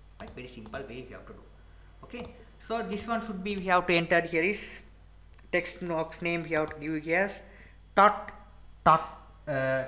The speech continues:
T X T tot thousand. This one T X T tot five hundred. Th-, this one should be the, uh, total amount, right? If you are calculate the, uh, total, uh, if you calculate the amount here, it will be, the total amount will be displayed over here, right? So that you have to give the,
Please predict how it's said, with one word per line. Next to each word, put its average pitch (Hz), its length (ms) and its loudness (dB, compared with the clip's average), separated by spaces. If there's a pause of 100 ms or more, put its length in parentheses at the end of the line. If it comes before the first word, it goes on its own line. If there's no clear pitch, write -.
T 208 140 0
X 208 140 0
T 208 200 -4
tot 180 360 2 (440)
thousand. 151 480 0 (640)
This 160 180 -12
one 170 160 -2 (100)
T 160 140 -6
X 156 120 -10
T 160 140 -10
tot - 540 -4 (720)
five 147 300 -4
hundred. 139 300 -6 (680)
Th-, 156 180 -12
this 165 140 -8
one 185 140 0
should 185 100 -6
be 185 60 -6
the, 180 280 -8
uh, 127 300 -2
total 156 320 2
amount, 107 340 -6
right? 180 160 -6
If - 140 -12
you 151 80 -4
are 135 260 -2
calculate 139 360 -6
the, 131 100 -4
uh, 123 460 -4
total, 127 320 -6
uh, 120 200 -8
if - 80 -14
you 143 160 -6
calculate 139 320 -6
the 143 60 -6
amount 135 300 -4
here, 170 160 -8
it 180 120 -8
will 143 120 -8
be, 143 160 -8
the 139 140 -12
total 139 300 -4
amount 135 280 -6
will 127 80 -10
be 135 100 -12
displayed 123 320 -12
over 110 180 -12
here, - 120 -18 (200)
right? - 180 -6 (340)
So 202 100 0
that 214 180 -4
you 208 100 -2
have 208 160 0
to 226 200 -4
give 190 200 -2
the, 247 100 -4